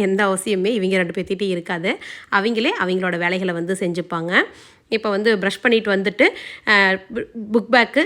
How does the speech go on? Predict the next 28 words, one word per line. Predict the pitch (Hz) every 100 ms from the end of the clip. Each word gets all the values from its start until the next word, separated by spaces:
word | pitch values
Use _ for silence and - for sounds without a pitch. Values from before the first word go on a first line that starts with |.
| 349
லஞ்ச் | 202 202
பேக்கு | - 214 - 254
இதெல்லாம் | 202 190 208
எடுத்து | 185 185
வைக்கிறது | 190 180 180 262
சன்சி | - 190 190
சுகஸ்தி | - 190 170 - 185
ரெண்டு | 196 190 202
பேர்த்தோட | 220 - 208
வேலையும். | 190 185 185 -
என்னை | 196 226 330
பொறுத்த | 320 330 330
வரைக்கும் | 285 254 349 370
அது | 285 247
வந்து | 214 226 285
ரெண்டு | 196 208
பேர்த்தோட | 269 247 220 190
வேலையும். | 190 190 190 - - -
"நீங்களே | 294 269 262
செஞ்சுக்குங்க" | 262 214 202 185 190
அப்படின்னு | 185 175 196 185
வந்து | 220
நான் | 175 180
சொல்லிடுவேன். | 202 180 170 190 330 - - -
ஆனா, | 285 339
அவங்களுக்குள்ள | 226 240 330 349 339 311
வந்து | 302 277
பாத்தீங்கன்னா, | 277 262 247 233 247